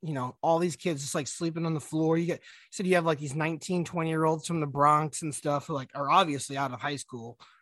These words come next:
uh, in college that came to play, and, like, they're all getting in fights. They don't practice. The only thing they do is go to games.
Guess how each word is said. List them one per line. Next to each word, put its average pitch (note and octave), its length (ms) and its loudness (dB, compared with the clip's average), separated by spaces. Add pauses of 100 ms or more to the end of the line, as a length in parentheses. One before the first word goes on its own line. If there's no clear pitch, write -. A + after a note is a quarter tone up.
(160)
uh, B2 320 -2
in C3+ 160 0
college A#2+ 520 2 (360)
that D3 160 -4
came C3 460 -4 (420)
to D3+ 100 -4
play, C#3 420 4
and, C3 120 -4
like, B2 160 -6
they're C#3 140 -2
all C#3 120 6
getting B2+ 220 -10
in A#2 80 -12
fights. - 520 -2 (280)
They G3 80 0
don't E3 180 2
practice. F3 560 4
The - 160 -4
only F3 220 0
thing F#3+ 160 2
they F#3 100 4
do F#3 140 8
is D#3+ 100 4
go D#3 160 2
to F#3 80 4
games. D#3 520 -2